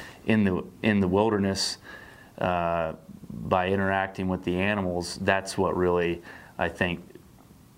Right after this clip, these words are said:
tipped me over the edge to be a bow hunter, you know. And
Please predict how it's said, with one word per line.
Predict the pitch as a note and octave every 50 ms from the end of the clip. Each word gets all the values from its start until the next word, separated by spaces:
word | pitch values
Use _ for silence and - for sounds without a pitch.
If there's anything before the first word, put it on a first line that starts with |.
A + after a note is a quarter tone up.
| - -
tipped | - - B2 A#2+ - -
me | G#2+ G#2+ G#2+
over | G#2 G#2 G2+ G2
the | F#2+ F#2+ F#2+ G2
edge | G2 G2 F#2 F#2 - - -
to | G2
be | F2 G2+ F#2+ F#2 F2 - - - - - - - - - - - - - - - - - - - - - - - - - - -
a | G#2+ F#2+
bow | F2+ G2 F#2 F2 D#2+
hunter, | D#2+ C#2 G#1 G#1 - - - - - - - -
you | - F2+ F2
know. | E2+ D#2+ D#2+ E2 D#2 - - - - -
And | F#2 F2+ F2 F2 E2+ E2 D#2+